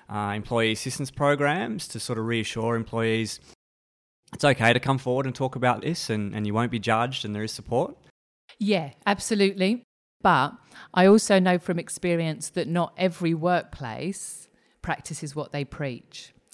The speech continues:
Speaker 2: So I can fully understand why someone who might be struggling with their mental health is reluctant to talk to someone in their workplace about it. Um,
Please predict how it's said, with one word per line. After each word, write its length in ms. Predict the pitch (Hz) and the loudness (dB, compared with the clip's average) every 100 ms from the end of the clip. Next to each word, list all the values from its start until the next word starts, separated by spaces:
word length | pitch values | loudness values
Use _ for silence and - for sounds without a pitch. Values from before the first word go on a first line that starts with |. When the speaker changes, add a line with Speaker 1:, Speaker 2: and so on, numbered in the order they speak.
| - - | -20 -20
Speaker 2:
So 300 | - 180 165 156 | -4 2 2 2
I 120 | 160 | 0
can 180 | 160 160 | -2 -6
fully 380 | - 208 196 | -4 0 2
understand 520 | 180 170 160 175 165 156 | 2 0 -2 -2 -2 0
why 120 | 156 | -2
someone 400 | - 160 156 151 | 0 -2 0 0
who 180 | 147 160 | 0 0
might 240 | 151 151 | 0 -2
be 80 | 151 | -6
struggling 400 | - 156 151 147 | -2 -2 -2 -4
with 120 | 147 | -2
their 100 | 147 | 0
mental 260 | 147 143 151 | -2 -2 -2
health 220 | 147 165 | -2 -2
is 120 | 156 | -4
reluctant 540 | 160 156 - - 156 143 | 0 0 -2 -6 -6 -6
to 80 | |
talk 300 | 143 151 139 | -6 -6 -6
to 120 | - 151 | -10 -8
someone 280 | 147 139 | -4 -2
in 120 | 135 135 | -2 -4
their 120 | 135 | -4
workplace 480 | 139 - 139 131 127 | -6 -6 -10 -10 -10
about 300 | 131 123 117 | -10 -10 -10
it. 180 | 117 _ - - - - | -14 _ -20 -20 -20 -4
Um, 400 | 180 165 160 160 | 2 4 4 0